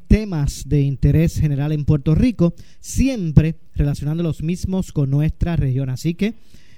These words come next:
bienvenidos todos a este espacio de Ponce en Caliente. Hoy es jueves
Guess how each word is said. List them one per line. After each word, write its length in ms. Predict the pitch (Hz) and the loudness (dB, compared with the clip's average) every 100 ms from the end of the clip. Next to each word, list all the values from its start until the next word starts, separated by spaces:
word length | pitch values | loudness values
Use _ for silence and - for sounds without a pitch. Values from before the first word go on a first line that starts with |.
| - | -8
bienvenidos 520 | 127 202 220 208 220 | 4 4 6 2 2
todos 240 | - 208 190 | 2 2 2
a 80 | 185 | 2
este 160 | - | 0
espacio 400 | 202 - 202 220 | 4 4 4 0
de 100 | 196 | 0
Ponce 480 | - - - 233 226 | 2 -2 -2 -8 -6
en 140 | 226 | -6
Caliente. 680 | 226 226 214 214 240 202 160 | -2 0 2 0 0 -4 -2
Hoy 100 | 165 | 0
es 80 | 185 | 2
jueves 600 | 135 202 214 160 139 - | 4 2 0 -4 -6 -12